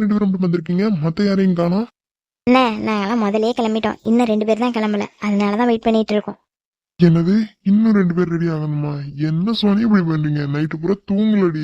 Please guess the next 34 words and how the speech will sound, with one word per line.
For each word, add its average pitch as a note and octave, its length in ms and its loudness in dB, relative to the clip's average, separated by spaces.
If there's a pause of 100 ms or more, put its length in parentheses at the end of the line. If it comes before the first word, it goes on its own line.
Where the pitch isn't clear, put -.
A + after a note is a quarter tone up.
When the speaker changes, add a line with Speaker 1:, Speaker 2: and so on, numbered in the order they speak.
(160)
Speaker 1:
சரியான E3 560 -2
தூக்கமா E3+ 380 -2
வருது. D3 260 -2
விட்டா D#3+ 320 -4
நான் F#3+ 140 2
இங்க E3 180 0
சோஃபால E3 440 0
படுத்து D3+ 280 -6
தூங்கிடுவேன், D3+ 420 -4 (120)
அந்த D#3 200 0
அளவுக்கு F#3 340 -2
தூக்கம் D#3+ 300 -4
வருது. C#3+ 220 -4 (480)
சரி, D#3 260 0 (140)
தங்கச்சியெல்லாம் E3+ 500 -2
வெளியில F3 240 0
கூட்டிட்டு E3+ 300 -6
போறோம்னு E3+ 260 0
சொல்லிட்டோமே D#3+ 420 -2 (140)
அப்படின்ட்டு C#3+ 420 -4 (120)
கிளம்புனா, D3 400 0 (280)
நீங்க F3 200 2
என்னன்னா F#3 260 0
இப்படி F3+ 240 -4
பண்ணிட்டு E3 320 -2
இருக்கீங்க? D3+ 420 -6 (360)
சரி, E3 260 0 (180)
இன்னொரு E3+ 240 2
நாள் F3+ 180 0
போய்க்கலாமா? E3 440 -2 (100)
நான் D#3+ 140 -4
போய் E3+ 120 -4
படுத்து E3 220 -6
தூங்கட்டா? E3+ 340 2